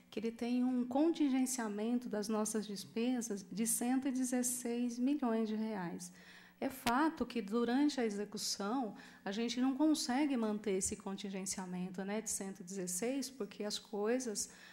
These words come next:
É, é, as despesas, algumas despesas são imprescindíveis, então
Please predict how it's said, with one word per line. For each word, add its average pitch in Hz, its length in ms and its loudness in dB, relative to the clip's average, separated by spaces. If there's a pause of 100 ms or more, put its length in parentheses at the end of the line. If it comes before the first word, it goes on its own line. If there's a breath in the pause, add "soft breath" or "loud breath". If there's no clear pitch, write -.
(200 loud breath)
É, - 60 -6
é, - 280 -6
as 196 160 -4
despesas, 226 640 2
algumas 208 320 0
despesas 214 480 0
são 233 180 0
imprescindíveis, 262 880 0
então 196 480 -2